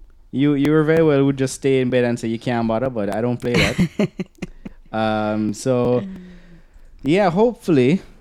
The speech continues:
Speaker 1: uh, that weekend gives some good results for some of the people in this week's box office, 'cause this has not
Speaker 2: Mm-hmm.
Speaker 1: been, this is not a very strong box office, I would say.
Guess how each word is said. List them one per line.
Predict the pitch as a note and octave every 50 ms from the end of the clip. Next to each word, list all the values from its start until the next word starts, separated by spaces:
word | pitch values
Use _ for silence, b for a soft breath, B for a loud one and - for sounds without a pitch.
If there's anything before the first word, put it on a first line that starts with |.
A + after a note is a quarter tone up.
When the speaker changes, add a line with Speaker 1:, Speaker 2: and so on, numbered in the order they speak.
| - -
Speaker 1:
uh, | - B2 B2 B2 B2
that | A#2 C3 C#3+ B2+
weekend | C3+ C3+ C3+ C3 C3 C3+ B2+ B2+ A#2+
gives | A#2+ B2+ A#2+ B2 A#2 - - -
some | - - - C3+ B2+ B2 B2 A#2+ A#2+ A#2 A#2 A2+ - _ _ _ B2+ A#2+
good | B2 C#3+ C#3
results | C#3 C#3 B2+ B2 B2+ B2 A#2+ -
for | - B2+
some | - - C3
of | B2 A#2
the | A#2
people | - B2 B2+ B2 B2+ B2
in | - A#2+ A#2+
this | A2+ B2 B2+ -
week's | B2+ A#2+ A2 - -
box | A2+ A2+ A2+ - -
office, | A2 G#2 G2+ G#2+
'cause | G#2+ - A2+ A2+
this | C3 D#3+
has | F3 F3+
not | G3 F#3+ D#3+ F#3+ B3
Speaker 2:
Mm-hmm. | C#4 D4
Speaker 1:
been, | C#4+ C3+ C3 B2+ B2+
this | B2+ C3+ C3+
is | -
not | D3+ D3+ D#3+ E3+
a |
very | D#3+ D3 D3+ F3 F#3 F#3+ F#3+ F3+
strong | - - - - F3+ F3 F3 E3+ D#3
box | C#3 B2+ A#2+ - - -
office, | G#2 F#2+ F2+ - F2+ F2 -
I | G#2 G2+ G2+
would | G2+ G2+ F#2
say. | - - G2+ F#2 F2 E2 F2+